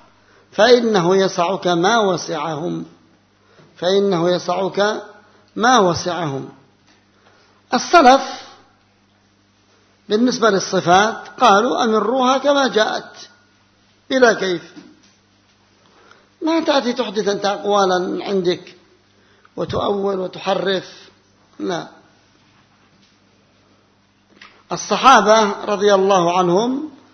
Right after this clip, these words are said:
كان القرآن ينزلهم متوا-، متوافرون، طيب، ويقرؤون الآيات والأحاديث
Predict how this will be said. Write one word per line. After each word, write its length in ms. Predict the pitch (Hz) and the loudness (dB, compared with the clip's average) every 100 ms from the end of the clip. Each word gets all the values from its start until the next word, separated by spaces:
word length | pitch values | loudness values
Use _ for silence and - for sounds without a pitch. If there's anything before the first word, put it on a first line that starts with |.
| _ - | _ 0
كان 260 | 226 226 | 2 4
القرآن 600 | 208 208 202 254 240 233 | 0 0 -2 0 0 2
ينزلهم 640 | 254 208 170 233 208 247 226 | 0 0 2 2 2 0 0
متوا-، 420 | 240 240 247 - | 2 2 0 -4
متوافرون، 840 | 220 226 233 247 302 254 208 - - - _ _ _ _ _ _ _ _ _ _ _ _ _ _ - | -4 -4 -4 -2 -2 0 -2 -8 -18 -20 _ _ _ _ _ _ _ _ _ _ _ _ _ _ -4
طيب، 340 | 180 180 196 | 0 2 0
ويقرؤون 840 | 208 226 233 254 294 285 262 240 - | 2 2 4 2 4 4 4 2 -4
الآيات 640 | 180 175 202 247 240 220 | 0 2 4 6 4 4
والأحاديث 760 | 190 180 170 208 208 254 233 | -2 -2 0 0 0 0 -2